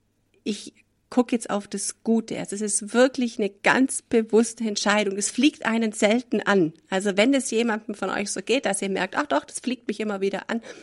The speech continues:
dann freue ich mich sehr für dich, weil für mich ist das wirklich harte Arbeit. Und immer wieder muss ich sagen, Jesus,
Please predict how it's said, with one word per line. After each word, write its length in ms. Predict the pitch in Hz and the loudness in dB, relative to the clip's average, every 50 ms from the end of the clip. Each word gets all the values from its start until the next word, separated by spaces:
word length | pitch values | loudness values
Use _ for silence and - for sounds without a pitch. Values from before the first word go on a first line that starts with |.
| - - _ | -20 -20 _
dann 120 | - 180 160 | -6 -6 -6
freue 380 | - - - - 190 208 226 | -6 -10 -2 2 4 6 6
ich 140 | 233 220 220 | 4 2 0
mich 220 | 214 196 196 - - | -2 -2 -2 -2 -2
sehr 220 | - 185 190 202 | 0 0 0 0
für 120 | - 175 | 0 -6
dich, 220 | - - 180 - - | -4 -4 -4 -2 -2
weil 80 | 180 | -2
für 140 | 175 - 190 | 0 0 2
mich 180 | 190 202 214 - | 2 2 2 0
ist 180 | 214 202 - | -2 -2 -2
das 240 | 180 175 175 - - - | -4 -4 -4 -6 -10 -4
wirklich 420 | 202 202 208 202 - 196 - - | -2 -2 -2 0 -2 -6 -6 -4
harte 420 | 185 180 180 196 - 196 - - | -2 0 0 0 -2 -6 -6 -4
Arbeit. 420 | - 160 170 175 - 160 165 170 - - - - - - - - - | -4 -2 -2 0 0 0 -2 -2 -4 -14 -14 -14 -14 -14 -16 -8 -6
Und 140 | 180 175 - | -6 4 6
immer 300 | 220 269 277 262 226 208 | 8 8 8 8 6 4
wieder 180 | 220 220 220 214 | 2 2 2 2
muss 240 | 208 202 202 - | 2 0 -4 -4
ich 160 | 202 196 - - | -8 -8 -6 -4
sagen, 320 | - 175 175 180 180 185 | -2 -2 -2 0 -2 -2
Jesus, 420 | 180 185 190 208 208 208 196 - | 0 2 2 2 2 -2 -4 -6